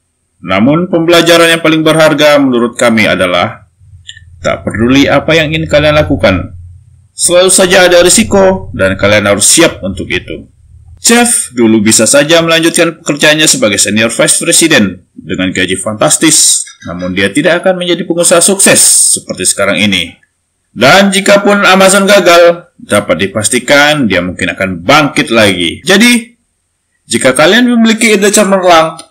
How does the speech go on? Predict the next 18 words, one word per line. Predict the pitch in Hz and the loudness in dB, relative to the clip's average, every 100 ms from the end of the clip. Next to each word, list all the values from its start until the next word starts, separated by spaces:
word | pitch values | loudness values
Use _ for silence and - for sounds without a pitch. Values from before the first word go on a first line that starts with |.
| _ | _
rencana | - 101 107 - 202 214 | -8 -6 0 2 2 0
praktis, | - - 190 196 - - - | -2 -2 0 0 0 -2 -6
dan | - 90 87 | -6 -8 -4
kalian | 90 95 98 | -2 0 0
bersedia | - 127 147 180 | 0 0 2 2
untuk | 175 175 160 | 2 0 0
bekerja | 160 151 | 0 0
keras, | 139 139 131 - - - - _ | 0 2 2 0 -2 -4 -10 _
ingatlah | 135 139 131 113 95 - - - | -2 0 0 0 -2 -4 -16 -6
bahwa | 92 95 - | 0 0 0
kalian | 98 123 139 | 2 2 2
masih | 160 180 196 | 2 2 0
akan | 196 180 180 | 2 0 0
tetap | 185 170 | 0 0
memiliki | 180 175 175 | 2 2 2
risiko | 175 170 240 - 147 | 0 0 0 2 2
dalam | 107 101 | 2 0
berbisnis. | 95 87 92 - 92 - - - - | -2 -4 -6 -6 -4 -2 -2 -4 -8